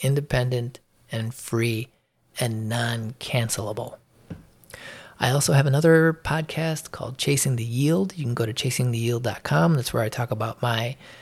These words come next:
uh, investments and my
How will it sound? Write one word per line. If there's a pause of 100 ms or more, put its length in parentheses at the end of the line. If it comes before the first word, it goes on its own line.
(220)
uh,
investments
and
my